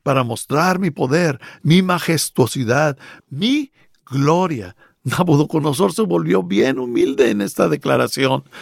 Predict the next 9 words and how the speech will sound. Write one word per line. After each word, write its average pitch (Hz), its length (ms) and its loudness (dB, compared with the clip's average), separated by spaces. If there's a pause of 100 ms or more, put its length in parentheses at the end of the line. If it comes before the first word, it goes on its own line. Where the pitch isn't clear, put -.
(180)
¿verdad? 139 400 0 (1080)
¿Se - 160 -8
dan 196 140 0
cuenta? 190 440 -2 (680)
Este 175 600 0
era 160 200 -2 (240)
justamente 156 1120 0
su - 220 -4
problema. 143 600 0